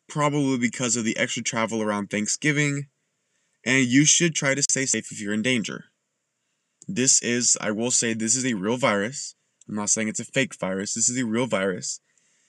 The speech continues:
that we know who it targets. It targets people that are older or people that have pre-existing conditions. So I'm, if you fall into either of those categories, I'm telling you, please, stay safe.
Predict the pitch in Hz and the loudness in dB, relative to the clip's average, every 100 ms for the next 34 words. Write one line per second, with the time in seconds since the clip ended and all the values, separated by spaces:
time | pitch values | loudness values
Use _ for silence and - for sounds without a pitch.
0 | _ _ - 127 135 - - 151 160 160 | _ _ -6 2 2 2 2 2 2 0
1 | 156 156 - 156 143 90 - 95 139 139 | 0 -2 -2 -2 -4 -2 -4 -4 -4 -4
2 | 139 - 127 123 120 - 95 95 104 151 | -4 -4 -4 -2 -4 -4 -6 -4 -4 -6
3 | - _ _ _ _ _ - 113 123 117 | -12 _ _ _ _ _ -6 -4 -4 -4
4 | 123 113 - 120 113 110 117 120 110 123 | -4 -4 -4 -4 -2 -2 -4 -6 -6 -4
5 | 143 - - - - - - _ _ _ | -2 -4 -6 -12 -12 -12 -14 _ _ _
6 | _ _ _ _ - - - 131 135 - | _ _ _ _ -4 -2 0 -2 -4 -4
7 | 131 - 143 147 - 143 143 139 135 - | -4 -4 -2 -2 -2 -2 -2 -2 -4 -6
8 | - 120 127 135 131 135 - 113 107 107 | -4 -2 0 0 2 0 0 -4 -2 -2
9 | 104 80 107 - 131 117 98 - - 127 | 0 0 -2 -4 -6 -4 -4 -4 -4 -2
10 | 82 - - _ - - - 143 139 - | -2 -10 -12 _ -8 -2 0 2 2 2
11 | 139 - - - | 0 -4 -14 -20